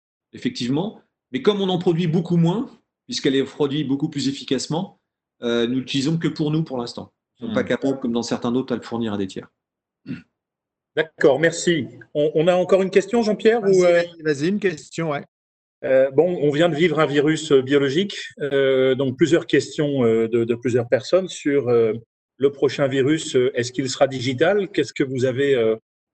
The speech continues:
Speaker 2: comme analyse, comme regard sur cette menace ?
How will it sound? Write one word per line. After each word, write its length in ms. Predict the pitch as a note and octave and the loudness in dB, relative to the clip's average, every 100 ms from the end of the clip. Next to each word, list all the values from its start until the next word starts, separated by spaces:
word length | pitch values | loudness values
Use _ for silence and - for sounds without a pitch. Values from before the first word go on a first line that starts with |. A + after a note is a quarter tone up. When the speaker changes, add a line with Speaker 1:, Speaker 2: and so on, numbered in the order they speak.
| _ _ | _ _
Speaker 2:
comme 140 | B2+ B2+ | -4 0
analyse, 500 | B2 A#2+ C3+ C#3+ - | 2 2 0 0 -2
comme 160 | B2 | -2
regard 380 | A#2 A#2 B2 C3 | 0 0 0 -2
sur 180 | - A#2+ | -6 -4
cette 300 | - A#2 A#2 | -2 -4 -2
menace ? 640 | A2+ A2+ A#2 B2+ - - | -2 -2 -2 -6 -10 -14